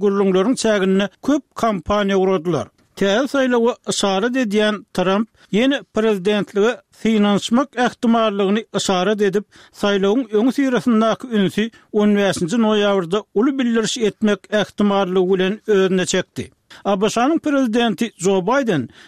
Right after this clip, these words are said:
Demokratik Partiýanyň gollawyna geçirilen kampaniýa çäresinde ikinji gün Kongresse geçiriljek aralyk saýlawlarda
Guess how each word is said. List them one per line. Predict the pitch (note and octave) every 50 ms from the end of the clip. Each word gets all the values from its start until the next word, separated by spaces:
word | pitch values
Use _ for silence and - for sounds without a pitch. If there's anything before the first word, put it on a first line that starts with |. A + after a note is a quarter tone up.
| _ -
Demokratik | F3+ G3+ G#3 G#3 G3+ F#3+ - C4 D4 D4 B3+ - - -
Partiýanyň | - B3 B3 B3 - - - A3+ A3+ A3 A#3 A#3+ G#3+
gollawyna | G3 G#3 G#3 G#3 G3+ G3+ G3+ G#3 A#3+ C4+
geçirilen | C#4+ B3+ - B3 A3+ A3 A3 A#3 A#3 G#3+ -
kampaniýa | - - G3+ G3 F#3 - - A3+ B3 B3 A3 G#3+ G3+
çäresinde | - G#3+ G#3 G3+ F#3+ G3 D#3 E3 F#3 F#3 F#3+ G#3 B3 B3+ _ - - - - -
ikinji | G3+ G3 - G#3+ G#3 G3+ F#3 B3
gün | C4 C4+ C4+ B3
Kongresse | - - - G#3+ G#3+ G3+ F3+ G#3 G#3 G3+ F#3 - - C#4
geçiriljek | C#4 C#4 B3+ - B3+ A#3 A3+ A3+ F#3+ G#3 A3+ G#3+ _ -
aralyk | - F#3+ G3 G3+ G3+ G3+ G3+ A#3+ -
saýlawlarda | - - C4 B3+ A#3 A#3+ A3+ A3 G#3+ G3+ F#3+ F#3 F#3 G#3+ A#3+